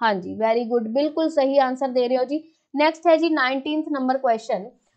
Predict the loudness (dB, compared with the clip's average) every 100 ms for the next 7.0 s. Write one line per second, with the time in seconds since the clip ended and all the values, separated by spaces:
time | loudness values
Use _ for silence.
0 | _ 2 8 10 10 8 8 8 8 4
1 | 0 0 -2 2 4 4 2 2 2 2
2 | 2 0 0 -2 -2 0 0 0 -4 -6
3 | -10 -4 4 8 8 6 6 6 6 4
4 | 2 2 -4 -6 -6 -4 2 2 2 0
5 | 0 0 -6 -8 -6 -6 -4 -4 -2 0
6 | 2 2 2 0 0 -2 -2 -2 -2 -2